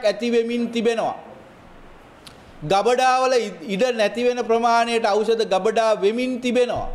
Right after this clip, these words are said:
හැබැයි ඖෂධ අපිට අවශ්‍ය නම් හත්සීය, ඕ, හත්සිය හැට පහක වගේ නිල ප්‍රමාණයක් අත්‍යවශ්‍ය ඖෂධ තියෙනවා නම් ඒකෙන් දෙසීයක වගේ ප්‍රමාණයක්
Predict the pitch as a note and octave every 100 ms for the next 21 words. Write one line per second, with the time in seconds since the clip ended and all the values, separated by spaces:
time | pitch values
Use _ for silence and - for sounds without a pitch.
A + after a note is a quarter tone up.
0 | - - F#3 F#3+ F#3 E3+ E3+ - - -
1 | - - - - - - - E3 G#3+ A#3
2 | A3+ G#3 A3 G#3+ A3 A3 A3+ G#3+ G3+ F3+
3 | G3 G3+ - A#3 A3 A3 G#3+ - - F3+
4 | F#3+ F#3 F#3 G#3+ F#3+ F#3+ G3+ G#3 G#3 G3+
5 | G3 F#3+ F#3 G3 G3 G3 F#3+ F#3 F#3 F3
6 | F#3 F3+ G3 F#3 E3+ F3+ E3+ F3+ D#3 F3
7 | F3 E3+ E3+ E3 D#3+ - - - G3 B3
8 | B3+ B3 F#3 G#3 A#3+ D4 D4 D4 C4+ B3+
9 | A#3 G#3+ G3+ G3 F#3+ F#3+ F3+ E3+ E3